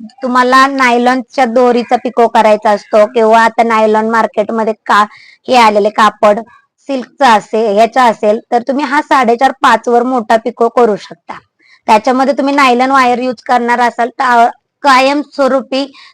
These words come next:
तुम्हाला मोठा पिको करणं गरजेचं आहे. पण ज्यावेळेस मोठा पिको तुम्ही करता, तर इथे तुम्हाला अडीच वर सेटिंग ठेवावं लागतं, इथे साडेचार वर केलं तर, जेणेकरून तुम्हाला प्रॉब्लेम येणार नाही. ज्यावेळेस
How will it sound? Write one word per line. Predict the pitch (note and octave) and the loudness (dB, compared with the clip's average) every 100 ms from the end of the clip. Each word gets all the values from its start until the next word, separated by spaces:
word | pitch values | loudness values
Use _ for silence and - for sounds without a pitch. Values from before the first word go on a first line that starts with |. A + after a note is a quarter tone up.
| - | -6
तुम्हाला | B3+ B3 | -2 0
मोठा | C#4 B3 A#3+ | 0 -2 -2
पिको | A#3 A#3+ A#3+ | -4 -4 -6
करणं | A#3 A#3+ A#3+ A#3 | -2 -4 -2 -2
गरजेचं | A#3 A3+ A3 | 0 -2 -4
आहे. | A#3 | -4
पण | B3 B3 | -4 -4
ज्यावेळेस | B3+ B3 B3 | 0 -2 -2
मोठा | C4 A3+ C4 | -6 -4 -4
पिको | C#4 - | -6 -6
तुम्ही | C4 B3 A#3+ | -4 -4 -4
करता, | A#3 A3 A3+ A3 - - _ _ | -2 -2 0 -2 -4 -20 _ _
तर | C#4+ - _ _ _ _ | -16 -16 _ _ _ _
इथे | D4+ D4+ - F4 | -14 -10 -4 -4
तुम्हाला | F4 C#4 A#3+ A3+ A3+ A#3+ | -2 -2 0 0 -2 -4
अडीच | - A#3 B3 A#3 | -4 -2 -4 -6
वर | B3+ C4 C4+ _ _ _ _ _ _ | -6 -6 -8 _ _ _ _ _ _
सेटिंग | D4 A#3+ A#3+ B3+ | -8 -6 -8 -10
ठेवावं | A#3+ C4+ A#3 A3+ | -8 -2 2 2
लागतं, | A3 A3 - | 2 -2 -4
इथे | A#3+ A#3 B3 | -4 -4 -6
साडेचार | A#3+ G#3+ G#3+ A3 A3 | -4 -2 -2 -4 0
वर | G#3+ | -2
केलं | G#3+ A3+ G#3 | -2 -4 -2
तर, | G#3+ A3+ A3+ - _ _ - - - | -2 0 -2 -6 _ _ -18 -16 -6
जेणेकरून | A3+ B3 B3 C4 C#4 C4 | 0 0 -2 -4 -4 -4
तुम्हाला | C4 B3 A#3+ | -4 -4 -4
प्रॉब्लेम | B3 A#3 A3 A#3 | 0 0 0 -2
येणार | A#3 A3 A3 | -4 -2 -2
नाही. | G#3+ A3 | -4 -6
ज्यावेळेस | B3 B3 C4 | -2 -2 -4